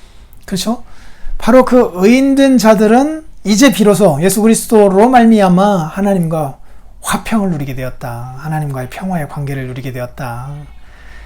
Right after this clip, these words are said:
그래서 하나님의 자녀가 되었다. 하나님의 상속자가 되었다. 거기에서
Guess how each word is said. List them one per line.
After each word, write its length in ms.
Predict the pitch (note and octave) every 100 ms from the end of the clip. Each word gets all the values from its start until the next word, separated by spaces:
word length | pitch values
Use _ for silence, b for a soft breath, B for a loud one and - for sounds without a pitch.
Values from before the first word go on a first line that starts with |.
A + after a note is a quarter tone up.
| b b b
그래서 200 | - C3+
하나님의 320 | E3 E3+ D#3
자녀가 360 | C3 D3 D3 C#3
되었다. 640 | C#3 C3+ - B2+ B2+ C#3
하나님의 280 | F3 E3+ D#3
상속자가 540 | F#3 F#3+ F#3+ F#3 E3+
되었다. 680 | D#3+ D3+ - C3+ B2 C#3 C#3
거기에서 840 | - D3+ D3+ F#3 F#3+ F#3+ F#3 F#3